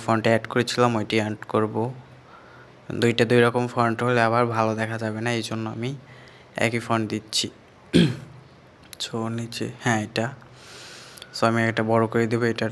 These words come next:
নিচে বসাই দেবো যেন সুন্দর দেখা যায়। So এরপর এটার কালারটা ইয়েলোর মতো, ইয়েলোর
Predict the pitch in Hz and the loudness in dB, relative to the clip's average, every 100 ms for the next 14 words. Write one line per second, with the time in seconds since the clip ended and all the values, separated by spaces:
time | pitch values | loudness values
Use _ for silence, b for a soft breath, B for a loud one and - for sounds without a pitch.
0 | 117 117 117 120 113 113 120 117 117 123 | -2 -4 0 0 2 0 0 0 0 -2
1 | 139 - - 113 110 110 - 113 110 107 | -2 -8 -12 -8 -6 -6 -4 0 0 0
2 | 113 117 110 127 147 - - B B B | -2 -2 -2 -4 -4 -16 -20 B B B
3 | B B B B B - - - 113 113 | B B B B B -20 -20 -10 -6 -2
4 | 113 113 - 113 113 113 110 - - B | -2 -2 0 4 4 2 -4 -14 -20 B
5 | B B B B B - - - - B | B B B B B -20 -20 -20 -20 B
6 | B B B B - - - 117 117 110 | B B B B -14 -6 0 2 4 2
7 | 113 - - 127 131 131 120 117 120 123 | 2 -2 0 2 2 -2 0 2 4 4
8 | 123 120 117 117 131 143 117 113 113 | 4 2 0 0 -4 0 0 2 0